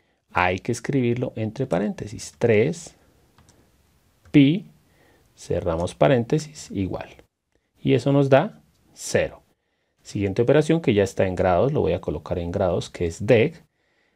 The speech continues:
Aquí cuidado con esto, catorce seno de treinta y seis, dividido,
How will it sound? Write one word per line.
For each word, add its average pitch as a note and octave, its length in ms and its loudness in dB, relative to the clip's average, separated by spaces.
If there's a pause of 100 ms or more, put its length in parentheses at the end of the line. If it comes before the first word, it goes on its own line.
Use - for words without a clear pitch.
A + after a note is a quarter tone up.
(120)
Aquí C#3 380 2
cuidado C3+ 500 6
con D#3 160 -2
esto, G3+ 340 -6 (540)
catorce A2 500 -2
seno A#2 240 -4
de A#2+ 80 -2
treinta C#3 360 -2
y D3+ 40 0
seis, D3 400 -2 (2000)
dividido, D3 920 2